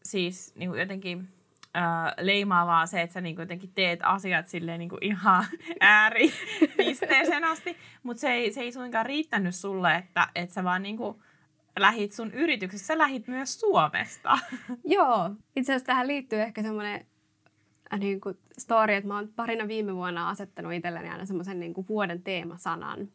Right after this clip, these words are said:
Speaker 2: Ja tälle vuodelle mä asetin muutos,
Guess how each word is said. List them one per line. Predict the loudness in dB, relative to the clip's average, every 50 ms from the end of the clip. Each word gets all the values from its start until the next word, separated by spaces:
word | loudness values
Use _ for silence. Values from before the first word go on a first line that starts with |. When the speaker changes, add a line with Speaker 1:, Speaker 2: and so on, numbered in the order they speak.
| _ _ _ _ _ -20 -12 -8
Speaker 2:
Ja | -6 -4 -2 -2 -2 -4 -6 _ _ _ _ _ _
tälle | -2 0 0 0 -2 -2
vuodelle | -2 -2 -2 0 -2 -4 -6
mä | -6 -6 -6 -6
asetin | -6 -8 -8 -6 -6 -6
muutos, | -4 -4 -4 -2 -2 -2 -2 -4 -4 -4 -4 -4 -4 -6 -12